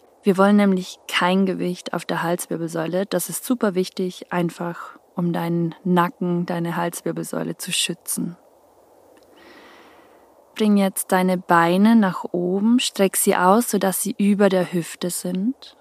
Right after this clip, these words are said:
Und mit Hilfe von Arm-, Bauch- und Rückenmuskulatur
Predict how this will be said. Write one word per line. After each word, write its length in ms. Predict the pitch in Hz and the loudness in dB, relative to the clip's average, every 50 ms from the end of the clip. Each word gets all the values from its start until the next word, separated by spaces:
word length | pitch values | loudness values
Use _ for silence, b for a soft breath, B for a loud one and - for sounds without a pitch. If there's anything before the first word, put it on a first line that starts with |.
| _ - | _ 0
Und 180 | 202 196 - | 0 2 4
mit 160 | 208 208 - | 4 4 4
Hilfe 400 | - - 233 240 269 269 - 269 | 4 6 8 8 8 8 4 2
von 460 | 233 - - 208 202 196 190 185 185 - | 0 0 0 0 2 2 2 2 2 2
Arm-, 460 | - 190 185 190 202 214 226 233 226 | 4 4 6 6 6 8 8 8 6
Bauch- 340 | 214 202 196 196 202 208 - | 6 6 6 6 4 4 0
und 240 | - - 190 185 185 | 0 0 2 2 2
Rückenmuskulatur 1200 | 196 220 240 - 220 196 185 180 170 - - - 175 175 170 170 - - - 185 185 185 202 226 | 2 0 0 0 0 2 2 0 -4 -6 -8 -8 -6 -6 -6 -6 -8 -6 -4 -2 0 0 0 -2